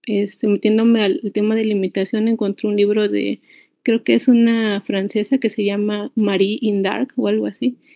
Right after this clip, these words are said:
que habla acerca de eso, sobre el plagio o algo así en la literatura, y hace un recuento como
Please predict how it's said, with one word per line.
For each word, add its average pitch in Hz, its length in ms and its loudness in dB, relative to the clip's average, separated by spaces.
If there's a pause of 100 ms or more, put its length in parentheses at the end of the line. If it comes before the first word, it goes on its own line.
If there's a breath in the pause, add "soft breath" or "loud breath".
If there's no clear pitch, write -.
que - 100 -2
habla 214 180 4
acerca 214 360 -4
de 202 80 0
eso, 202 260 -4
sobre 202 340 -2
el 190 120 -4
plagio 214 520 -2
o - 20 -4
algo 208 180 -2
así 202 180 -4
en 208 60 -4
la 214 80 -4
literatura, 214 640 -2
y 226 60 4
hace 214 180 0
un 214 120 -2
recuento 196 520 -4
como 196 380 -6